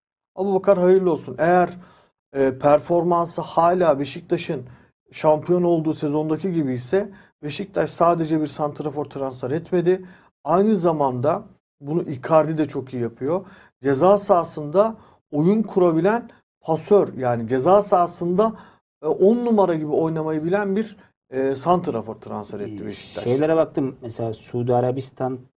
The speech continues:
Speaker 2: e, cephesinde yani yazan, çizen, sosyal medyada taraftar hesaplarını vesaire inceledim.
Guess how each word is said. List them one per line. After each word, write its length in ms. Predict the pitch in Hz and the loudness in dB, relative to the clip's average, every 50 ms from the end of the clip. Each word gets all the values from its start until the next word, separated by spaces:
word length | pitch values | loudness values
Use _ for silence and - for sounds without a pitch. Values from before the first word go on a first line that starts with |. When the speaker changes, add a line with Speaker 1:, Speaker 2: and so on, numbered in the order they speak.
| _ _ - | _ _ -16
Speaker 2:
e, 160 | 127 113 110 | -14 -12 -8
cephesinde 500 | 117 117 110 - 123 117 - - 113 110 | -4 -4 -4 -4 -6 -10 -10 -10 -10 -8
yani 280 | 107 107 107 107 - - - _ _ _ | -8 -8 -10 -10 -12 -14 -18 _ _ _
yazan, 340 | 147 120 107 107 113 110 110 | -10 -8 -8 -6 -6 -8 -8
çizen, 420 | 107 - - 107 104 107 107 104 120 - | -10 -12 -14 -12 -10 -10 -12 -12 -14 -18
sosyal 420 | - - 104 101 - - 110 107 | -16 -16 -16 -14 -10 -10 -10 -8
medyada 440 | 107 104 104 101 101 98 101 104 101 101 _ _ _ _ _ _ _ _ _ _ _ _ _ _ _ _ | -8 -10 -10 -8 -8 -8 -8 -10 -12 -14 _ _ _ _ _ _ _ _ _ _ _ _ _ _ _ _
taraftar 380 | - 113 110 107 104 - 120 113 | -8 -4 -4 -4 -2 -2 -4 -4
hesaplarını 600 | 110 - - 110 - - 117 113 113 113 113 110 | -4 -4 -6 -8 -8 -8 -8 -6 -6 -6 -6 -4
vesaire 420 | 113 110 110 - 120 117 117 120 | -4 -6 -4 -2 -2 -2 0 0
inceledim. 500 | 120 120 117 104 101 92 92 101 131 - | -2 -4 -4 -4 -6 -6 -6 -8 -10 -12